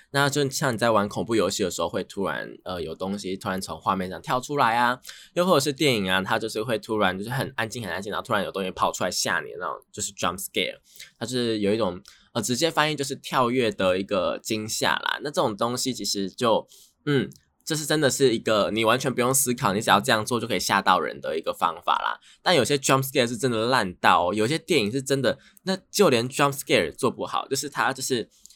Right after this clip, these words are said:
什么东西都停了，什么东西就都已经，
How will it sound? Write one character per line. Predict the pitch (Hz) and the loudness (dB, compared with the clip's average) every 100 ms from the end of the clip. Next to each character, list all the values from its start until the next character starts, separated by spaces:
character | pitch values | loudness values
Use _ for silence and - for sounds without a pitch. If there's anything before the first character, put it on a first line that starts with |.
| _ | _
什 | - 135 | 2 2
么 | 117 | 4
东 | 139 | 2
西 | |
都 | 160 | 2
停 | 156 156 104 | 2 2 2
了， | 85 76 | -2 -4
什 | - 110 | -2 -2
么 | |
东 | 123 | -2
西 | |
就 | 131 135 - | -2 -4 -4
都 | - 131 117 | 4 6 6
已 | |
经， | 98 104 110 | 2 -2 -2